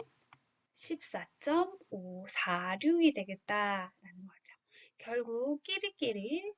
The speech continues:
나누어지는 수가 백분의 일 배 됐으면 공평하게 몫에도 백분의 일 배를 꼭 해야 된다는 사실 기억해 주셨으면 좋겠어요. 자, 그래서 소수의 나눗셈 그 원리에 대해서 콩 심은 데 콩 나고 팥 심은 데 팥 난다.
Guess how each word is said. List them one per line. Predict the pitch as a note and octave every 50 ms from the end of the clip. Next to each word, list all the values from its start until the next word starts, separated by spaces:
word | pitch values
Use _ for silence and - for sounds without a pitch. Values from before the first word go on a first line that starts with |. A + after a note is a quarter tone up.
| _ _
나누어지는 | - - G3+ G#3 B3 C#4+ D#4+ E4+ F4 F4 D#4+ D#4+ E4 D#4+ E4 D#4+
수가 | D4 - D4+ D4 C4 B3
백분의 | - A3+ A3+ - A#3 A#3+ A3+ A3+
일 | A3 A3+ A3+
배 | A3 G#3+ G3+
됐으면 | G3+ G#3 A3 A3 - - D4+ D4 - - - - - - - _
공평하게 | _ - G3 F#3 F#3 F#3 F#3 F3+ - - B3+ C4+ D4 D4+ D4 D4 C4+ C4 C4 C4 C4 C4 C4 B3+ - - - _
몫에도 | - A#3 B3 B3+ B3+ - - - - - F#3+ F3+ - C#4+ D#4+ G4+ B4 B4+
백분의 | - - D#4+ - - F4 F4 F4 E4 D#4
일 | C#4 C4 B3+ B3+
배를 | C4 C4 C#4 C#4
꼭 | - D#4+ - - D#4
해야 | C#4+ C#4
된다는 | B3 A#3+ A3 G#3 G3 F#3+ F#3+ G3
사실 | G3+ A3 G#3+ - D#4 D#4+ D#4
기억해 | - - A#3 G#3+ G#3 _ - G#3
주셨으면 | G3+ - G#3 G3+ G3 - - G#3+ G#3
좋겠어요. | A#3 - - B3 B3 - - - - _ _ _ _ _ - - - _ _ _
자, | A3+
그래서 | A3 A3 A3 G#3+ A3+ G#3+ G#3+ B3+ D4+ F#4 F#4+
소수의 | G4 G4 G4 G4+ G4 F#4
나눗셈 | D#4+ C#4 C#4 C#4+ D4+ D4+ - - - - D#4 D#4+ D#4 - - - - - - _ _
그 | - G#3+
원리에 | G3 F#3 F#3+ A3 C#4 D#4 E4+ F4 D4+ C#4
대해서 | B3+ A#3+ A3 A3 A3+ - - G#3 G3+ G#3+ B3+ C4+ B3+ B3+ -
콩 | - F#4+ G4+
심은 | F4+ F4 F4 E4+ D#4+
데 | D4 D#4
콩 | D4 - D4 C#4+ C4
나고 | A#3 G#3 G3+ - - F4+ B4 - _ _ _
팥 | - - F4
심은 | - - E4+ D#4 D4+ D4
데 | C#4+
팥 | C#4+ - D#4 D#4
난다. | D4+ D4+ C#4+ C4+ B3 - E3 E3